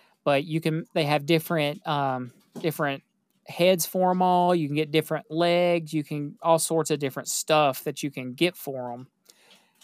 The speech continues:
Um, I started out with a, uh, I wanted to do a black and orange scheme.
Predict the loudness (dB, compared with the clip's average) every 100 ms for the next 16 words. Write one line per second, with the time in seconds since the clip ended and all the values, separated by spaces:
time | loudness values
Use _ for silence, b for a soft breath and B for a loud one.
0 | -2 0 2 0 -4 _ _ _ -2 0
1 | 2 2 4 4 6 4 2 -2 -2 0
2 | 0 2 2 0 -4 _ _ _ _ _
3 | _ _ 0 2 2 -2 -8 _ -2 2
4 | 2 2 2 2 2 2 2 2 2 -4
5 | 0 2 2 0 -2 -4 -6 -14 -16